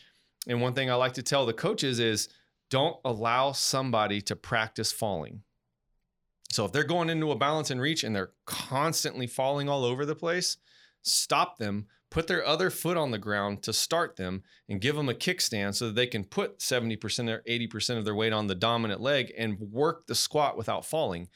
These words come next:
The better you get at it, then you can take the other foot off the ground. But we don't want to practice falling.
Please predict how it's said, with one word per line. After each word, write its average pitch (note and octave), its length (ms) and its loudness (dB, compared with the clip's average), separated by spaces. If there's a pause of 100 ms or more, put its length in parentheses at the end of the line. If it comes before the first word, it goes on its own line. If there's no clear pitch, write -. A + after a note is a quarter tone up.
(320)
The G2 60 -8
better F#2+ 280 0
you F#2+ 160 -2
get D#3 180 0
at F3+ 160 2
it, - 140 -2
then A#2+ 160 -2
you A2+ 60 -4
can A2 120 -6
take A2 200 0
the G#2+ 120 -2
other G2+ 120 -2
foot G#2+ 220 0
off F#2+ 120 0
the G2 80 -6
ground. F#2+ 380 -2 (300)
But G2 100 -10
we G#2+ 100 -2
don't C#3 400 0
want A#2+ 200 -2
to - 60 -8
practice - 380 -2
falling. E2 380 -6